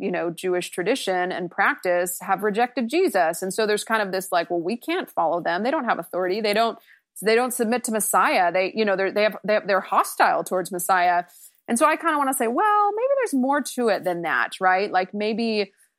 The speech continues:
um, God is still guiding the rabbis and rabbinic tradition because that's, that's, like, this, it's like one fragmented piece of God's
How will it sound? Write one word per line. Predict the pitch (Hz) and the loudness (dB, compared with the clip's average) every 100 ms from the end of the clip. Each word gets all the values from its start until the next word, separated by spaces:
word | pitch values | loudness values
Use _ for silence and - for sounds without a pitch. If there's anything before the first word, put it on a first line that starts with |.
| _ | _
um, | 196 190 185 175 175 175 _ _ _ _ - - 202 | 2 2 2 -2 -6 -8 _ _ _ _ -14 -12 0
God | 185 175 202 196 | 2 4 2 0
is | 202 202 | -4 -4
still | - 190 202 | -2 -2 0
guiding | 196 165 226 277 175 180 | 2 2 4 0 0 -2
the | 190 | -2
rabbis | 180 160 240 180 170 180 | 2 2 4 2 0 -4
and | 180 | -4
rabbinic | 185 180 196 185 | -4 -2 -4 -4
tradition | 185 180 233 190 175 | -4 -4 -2 -2 -2
because | 170 170 202 185 | -4 -4 -6 0
that's, | 196 196 - - | 0 0 -6 -4
that's, | 202 196 - - | 0 0 -2 -4
like, | 175 185 - | -4 -4 -8
this, | - 185 202 196 - _ _ _ - - | -10 -2 -2 -2 -12 _ _ _ -14 -6
it's | 208 196 196 | -2 -2 -2
like | 202 196 | -4 -2
one | 202 202 202 | 0 2 0
fragmented | 208 - 214 185 196 190 185 180 | -2 0 4 4 2 -2 -2 -6
piece | - - 233 208 | -8 -4 -4 -2
of | 180 | -4
God's | 170 175 175 165 - | 0 2 2 -2 -10